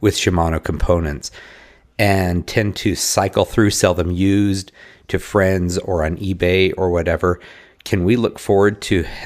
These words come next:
uh, getting essentially even a worse, um, a, a worse buyback, um, cost? Like, you know, is my, can I, instead of getting fifty percent off of my, uh,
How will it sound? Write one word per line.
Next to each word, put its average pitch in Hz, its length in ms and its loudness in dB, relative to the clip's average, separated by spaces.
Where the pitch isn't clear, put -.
uh, 82 340 2
getting 82 720 -2
essentially 87 880 -2
even 98 320 0
a 82 160 0
worse, 78 800 -2
um, 85 640 0
a, - 320 -4
a 90 100 0
worse 87 340 0
buyback, 82 640 -2
um, 85 520 0
cost? 92 420 0
Like, 80 220 -4
you 87 100 -6
know, 80 120 -4
is 82 140 -6
my, 87 280 -2
can 101 220 0
I, 90 160 4
instead 92 340 0
of 90 40 -6
getting 87 220 0
fifty - 360 -4
percent 95 540 0
off 92 320 0
of 90 360 -2
my, 85 540 0
uh, 76 340 0